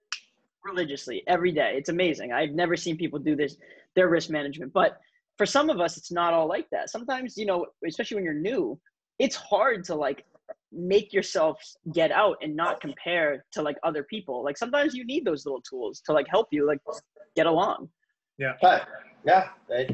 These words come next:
Speaker 3: totally, totally, totally agree with that. You
Speaker 2: Well,
Speaker 3: have to
Speaker 2: that's
Speaker 3: have those tools.
Speaker 2: That's just
Speaker 1: Mm-hmm.
Speaker 2: survival, too, where it's like, you know, there's gonna be a time where you're wrong, whether you
Speaker 1: Well
Speaker 2: like it or not,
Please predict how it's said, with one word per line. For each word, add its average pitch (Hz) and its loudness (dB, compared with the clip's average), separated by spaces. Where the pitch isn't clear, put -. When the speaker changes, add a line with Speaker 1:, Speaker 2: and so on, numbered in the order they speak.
Speaker 3:
totally, 143 2
totally, 147 2
totally 143 0
agree 143 0
with - -6
that. - -8
You 123 -4
Speaker 2:
Well, 135 2
Speaker 3:
have - 2
to 139 -6
Speaker 2:
that's 120 4
Speaker 3:
have 123 4
those 120 -10
tools. 139 -10
Speaker 2:
That's 165 -2
just 208 -4
Speaker 1:
Mm-hmm. 165 -6
Speaker 2:
survival, 139 2
too, 147 -4
where 117 -2
it's 113 -14
like, 120 -4
you 143 -6
know, 131 -4
there's 165 0
gonna 214 0
be 214 0
a 156 -2
time 165 -2
where 147 -2
you're 135 -2
wrong, 123 -4
whether 156 -2
you - -4
Speaker 1:
Well 139 2
Speaker 2:
like 156 -8
it 135 -6
or 127 -6
not, 135 -4